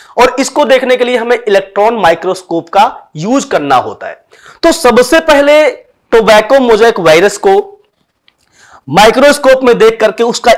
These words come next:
structure किसने, आ, तैयार किया था? तो Franklin ने। Important point है, सबसे पहले Franklin ने क्या किया था? टोबैको मोज़ेक virus का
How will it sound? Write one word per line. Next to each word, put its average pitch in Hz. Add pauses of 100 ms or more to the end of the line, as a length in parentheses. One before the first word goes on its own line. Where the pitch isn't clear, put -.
structure -
किसने, 220 (440)
आ, 202
तैयार 226
किया 220
था? 170
तो 196
Franklin 165
ने। 104 (220)
Important 180
point 202
है, 240 (220)
सबसे 196
पहले 185
Franklin 202
ने 262
क्या 196
किया 180
था? 156 (340)
टोबैको 220
मोज़ेक 185
virus 202
का 151